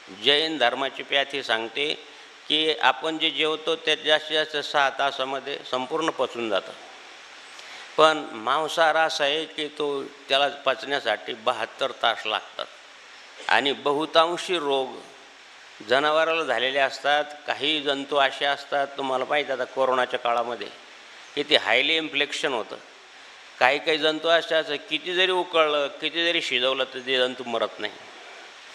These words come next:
आणि मग तेच मनुष्याच्या शरीरात जातात आणि त्यानं रोग वाढतात.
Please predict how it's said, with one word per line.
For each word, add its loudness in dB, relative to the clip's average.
आणि 0
मग -4
तेच 4
मनुष्याच्या 0
शरीरात 0
जातात 0
आणि -4
त्यानं -2
रोग -2
वाढतात. 4